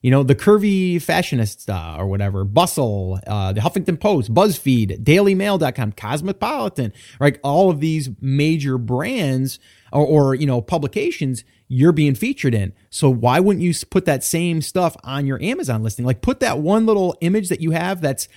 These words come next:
at the bottom of your homepage that has all of the stuff that you've been featured in and make that one of your images.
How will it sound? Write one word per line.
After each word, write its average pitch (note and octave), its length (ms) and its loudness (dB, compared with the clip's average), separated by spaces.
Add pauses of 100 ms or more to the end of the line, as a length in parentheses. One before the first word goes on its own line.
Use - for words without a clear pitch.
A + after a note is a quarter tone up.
at D3+ 120 -4
the C#3 60 2
bottom D#3 420 0
of D3 160 0
your B2+ 140 -2
homepage D3 560 -2
that A#2 120 -2
has C3+ 260 0
all D3 260 0
of D3 80 0
the C3+ 80 -2
stuff D3+ 240 -2
that - 100 -8
you've C3+ 120 -2
been B2 100 0
featured D#3 320 -2
in A3+ 200 0 (180)
and C#3+ 140 8
make F#3 200 4
that F3 240 0
one C#3+ 180 0
of D3+ 60 4
your C#3+ 120 2
images. - 460 -2